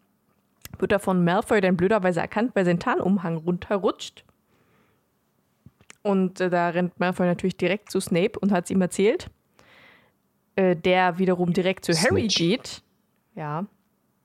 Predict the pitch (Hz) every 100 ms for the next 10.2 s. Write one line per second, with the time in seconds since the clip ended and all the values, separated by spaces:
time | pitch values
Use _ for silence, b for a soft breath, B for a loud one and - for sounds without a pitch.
0 | _ _ _ _ _ _ _ - B B
1 | B - 175 165 180 185 185 190 185 180
2 | 190 - 190 202 240 202 208 226 - B
3 | B B _ - 202 - 190 190 185 -
4 | - - 175 175 175 170 170 165 165 170
5 | 180 180 208 - - - 185 190 185 -
6 | - 175 180 185 - 196 190 185 180 -
7 | - - 170 170 - - - 170 196 262
8 | 302 - _ _ _ - 165 160 160 165
9 | 196 - 180 175 170 180 196 - 190 165
10 | 190 262